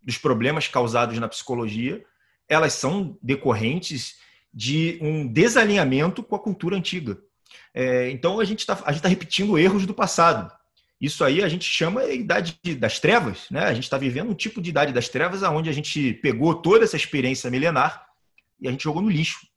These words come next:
né? Por isso que eu falo, é até difícil você falar sobre valores conservadores, porque conservador que tá conservando,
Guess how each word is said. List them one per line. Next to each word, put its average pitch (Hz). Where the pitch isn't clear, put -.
né? 120
Por 156
isso 180
que -
eu 180
falo, 180
é 147
até 160
difícil 185
você 170
falar 147
sobre 147
valores 147
conservadores, 165
porque -
conservador 180
que 202
tá 208
conservando, 170